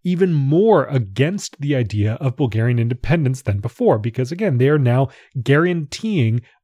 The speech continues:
Ottoman territorial integrity, and that is very much, you know, against the idea of an independent Bulgaria. The war also caused hundreds of thousands of Tatars to flee Crimea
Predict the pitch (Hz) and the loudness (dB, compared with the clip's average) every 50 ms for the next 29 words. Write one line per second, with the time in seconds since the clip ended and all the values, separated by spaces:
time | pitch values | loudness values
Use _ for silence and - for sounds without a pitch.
0 | _ - 135 135 131 143 147 139 143 139 - - 131 127 139 131 117 104 101 104 | _ 0 0 2 2 2 0 0 -2 -2 -2 0 2 2 2 2 0 0 0 0
1 | 107 113 120 123 127 - 190 190 151 123 - - - - _ _ _ - 127 135 | 0 0 0 0 0 0 0 0 0 -4 -6 -6 -12 -18 _ _ _ 0 2 2
2 | 139 127 143 156 147 151 131 110 120 131 156 160 131 123 117 120 - - - - | 4 4 2 2 2 0 0 2 2 2 4 4 2 2 0 0 -2 -6 -8 -6
3 | 113 95 101 - - - - 143 120 104 143 147 131 117 123 - - _ - _ | -6 -6 -6 -8 -8 -4 -2 -2 0 2 2 0 0 -2 -4 -6 -10 _ -20 _
4 | - - - 143 131 120 110 95 107 101 101 104 117 - - - 120 117 117 120 | -20 -12 -6 -2 -2 -2 -2 -2 -2 -2 -2 -2 -4 -6 -6 -4 -2 -2 -2 -2
5 | 117 - _ - 139 127 127 113 98 95 - 98 87 85 - 110 104 107 135 135 | -4 -8 _ -6 -2 0 0 0 -2 -4 -6 -8 -10 -10 -10 -10 -8 -6 -6 -6
6 | 120 - - 131 - _ _ _ _ _ _ _ _ _ _ _ _ _ _ _ | -6 -8 -14 -20 -20 _ _ _ _ _ _ _ _ _ _ _ _ _ _ _
7 | _ _ _ _ _ _ _ _ _ _ _ _ _ _ _ - 156 143 135 147 | _ _ _ _ _ _ _ _ _ _ _ _ _ _ _ 0 2 2 2 2
8 | 185 240 269 269 - - 160 180 175 - - 143 - - 110 98 98 98 - - | 2 0 0 0 -4 -2 -4 -4 -4 -4 -6 -6 -6 -4 -4 -4 -4 -6 -8 -10
9 | - - 170 196 214 226 185 - 196 - - - 127 123 131 120 - 143 113 - | -6 -4 -4 -2 -2 -4 -4 -6 -8 -4 0 2 2 2 2 2 0 -2 -2 -4
10 | 107 - - - - 170 - - 107 90 98 98 - - 113 - - - - 175 | -4 -6 -6 -4 -2 -2 0 -2 -2 -4 -6 -8 -8 -6 -8 -8 -8 -8 -4 -4
11 | 180 185 196 202 180 - - - 147 139 131 123 107 101 101 95 95 | -2 -2 -2 -4 -6 -6 -2 -2 0 2 2 2 2 0 0 -2 -6